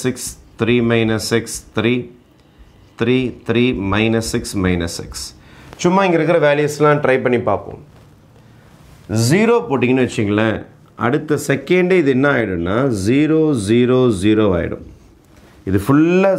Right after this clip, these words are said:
ஜீரோ ஆகிடும். இது ஃபுல்லா ஜீரோ ஆச்சுன்னா, value of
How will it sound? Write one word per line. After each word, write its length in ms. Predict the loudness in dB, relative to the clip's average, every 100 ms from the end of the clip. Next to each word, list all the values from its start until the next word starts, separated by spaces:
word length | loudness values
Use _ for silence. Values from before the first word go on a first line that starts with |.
| 0
ஜீரோ 160 | 0 0
ஆகிடும். 280 | -2 -8 -16 _ _ _ _ _ _ _ _ _ -4
இது 100 | -2 0
ஃபுல்லா 360 | 2 2 4 2 2
ஜீரோ 180 | 2 2 0
ஆச்சுன்னா, 400 | -2 -4 0 2 2 0 -4 -18 -8 -2
value 300 | 0 2
of 60 | 0